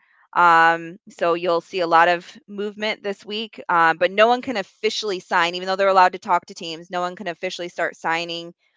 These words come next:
um, the free agents until the fifteenth. All of the, um, people who are, I think there's six people that have been franchised, um, that, you know, uh, they, the ones that can actually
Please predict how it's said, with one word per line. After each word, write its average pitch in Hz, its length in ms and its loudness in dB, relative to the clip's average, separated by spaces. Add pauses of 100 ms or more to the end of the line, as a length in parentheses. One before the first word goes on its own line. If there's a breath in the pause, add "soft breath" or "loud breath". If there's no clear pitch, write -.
(220)
um, 165 540 4 (180)
the 185 160 -6
free 180 220 -6
agents 175 380 -6
until 165 220 -8
the 156 80 -8
fifteenth. 160 440 -12 (360 soft breath)
All 220 240 8
of 233 140 -2
the, 220 540 -4
um, 175 560 4
people 202 360 -2
who 208 300 -12
are, 180 640 6
I 190 60 -2
think 208 180 -12
there's 185 220 -4
six - 440 -10
people 254 300 -6
that 254 140 -2
have 247 80 -4
been 254 120 -8
franchised, 247 840 -6 (440)
um, 190 540 4 (540)
that, 185 480 4
you 190 160 -10
know, 170 320 -4
uh, 160 460 4 (260)
they, 196 180 -2 (380)
the 202 80 -4
ones 202 300 -2
that 196 240 2
can 190 200 -6
actually 175 640 -4